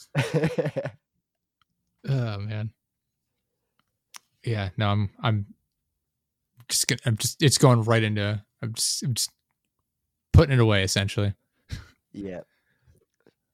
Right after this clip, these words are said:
Speaker 1: Yeah.
Speaker 2: Yeah, I know every, most people I knew just threw it away immediately that, that weren't in, like, a tough spot. They're just like, "Oh, man." Like, my stepbrother, he's like, "I bought a nice new four K T V." It's like,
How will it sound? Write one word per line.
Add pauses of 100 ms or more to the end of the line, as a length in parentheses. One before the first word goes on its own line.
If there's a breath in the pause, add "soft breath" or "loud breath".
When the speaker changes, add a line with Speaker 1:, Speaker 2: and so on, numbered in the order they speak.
(340)
Speaker 1:
Yeah.
Speaker 2:
Yeah,
I
know
every, (280)
most
people
I
knew (540)
just
threw
it
away
immediately (640)
that,
that
weren't
in,
like,
a
tough
spot.
They're
just
like,
"Oh,
man." (520 soft breath)
Like,
my
stepbrother,
he's
like,
"I
bought
a
nice
new
four
K
T
V."
It's
like,